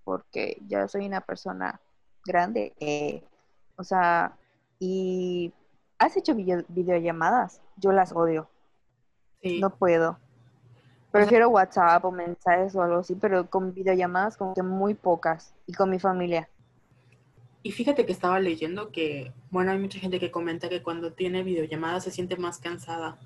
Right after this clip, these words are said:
Speaker 2: que de lo normal. Y leí un artículo que habla sobre eso, de que nosotros, este, como que cuando estamos en,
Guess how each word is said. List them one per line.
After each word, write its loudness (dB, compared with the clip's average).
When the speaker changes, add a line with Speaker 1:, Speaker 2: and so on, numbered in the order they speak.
Speaker 2:
que 0
de 2
lo 2
normal. -2
Y -4
leí 2
un -2
artículo 0
que 2
habla 6
sobre 2
eso, 2
de 2
que -8
nosotros, -4
este, -10
como -8
que -4
cuando -6
estamos -2
en, -10